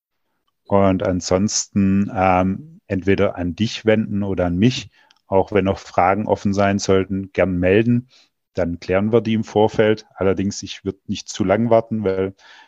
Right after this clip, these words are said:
wir haben nur zehn freie Plätze. Und wer zu spät kommt, ist dieses Jahr leider nicht dabei. Der muss dann wieder ein Jahr warten. Und von daher meldet euch rechtzeitig an, wenn ihr dabei sein wollt. Ich freue mich auf neue Gesichter,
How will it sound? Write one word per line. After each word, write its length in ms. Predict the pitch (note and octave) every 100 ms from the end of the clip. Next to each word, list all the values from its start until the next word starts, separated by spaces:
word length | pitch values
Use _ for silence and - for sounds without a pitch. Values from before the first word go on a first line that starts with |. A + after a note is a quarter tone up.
| _
wir 140 | - F2+
haben 120 | G#2
nur 160 | A2 G#2
zehn 320 | - B2 B2+
freie 320 | - A#2+ A2+
Plätze. 680 | - G#2+ A#2+ - C#3 C3+ - _ _ _ _ _ _
Und 500 | G#2+ G2+ G2+ G#2+ - _ _ -
wer 240 | A2+ G#2+
zu 160 | - A2
spät 360 | - A2 B2+
kommt, 220 | - A#2+ A2
ist 220 | - -
dieses 300 | A#2 A#2+ -
Jahr 140 | G#2
leider 280 | G2 F#2+ G2+
nicht 180 | A#2 -
dabei. 300 | A#2 A#2 A#2
Der 140 | A2
muss 220 | G2+ G2
dann 180 | G2+ F#2+
wieder 140 | F#2 F#2+
ein 60 |
Jahr 200 | F#2 F#2
warten. 420 | F#2+ - C#3 C3 _ - - _ _
Und 400 | G#2 F#2+ F#2+ - -
von 200 | G#2+ F#2+
daher 520 | G2+ A2 G#2+ G#2+ - -
meldet 360 | G#2 A#2+ A#2
euch 240 | G2+ G2+ -
rechtzeitig 600 | G#2 - - G2 F#2+ A2+
an, 240 | C3 F#3 - _ _ _
wenn 200 | G#2+ A#2+
ihr 80 | A#2
dabei 340 | A2+ A#2 B2+
sein 300 | B2+ B2 A#2+
wollt. 260 | B2+ C3+ -
Ich 160 | A2+ -
freue 280 | - G#2+ A2+
mich 200 | A#2 G#2+
auf 200 | G2 -
neue 400 | F#2+ A2 D3+ C#3
Gesichter, 640 | D3 - D3+ - D3 D3+